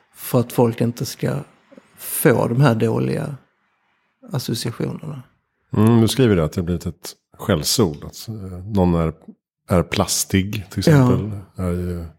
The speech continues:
Speaker 1: Precis.
Speaker 2: ytlig och, eh,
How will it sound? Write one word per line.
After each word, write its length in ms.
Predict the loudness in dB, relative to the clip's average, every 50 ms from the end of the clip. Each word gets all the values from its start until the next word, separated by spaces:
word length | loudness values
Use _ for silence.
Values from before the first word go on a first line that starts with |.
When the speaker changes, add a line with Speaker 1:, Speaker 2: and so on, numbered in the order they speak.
| _ -6
Speaker 1:
Precis. 560 | -4 -4 -2 -2 -2 -4 -4 -6 -10 -8 -2 0
Speaker 2:
ytlig 760 | 2 2 0 -2 -8 -6 -2 0 0 0 0 -2 -6 -10 -10
och, 280 | -12 -12 _ -12 -12 -12 -12 -16 _ _ _ _ _ _ _ _ _ _ _ _ _ _ _ _ _ _ _ -10 -6
eh, 160 | -6 -6 -6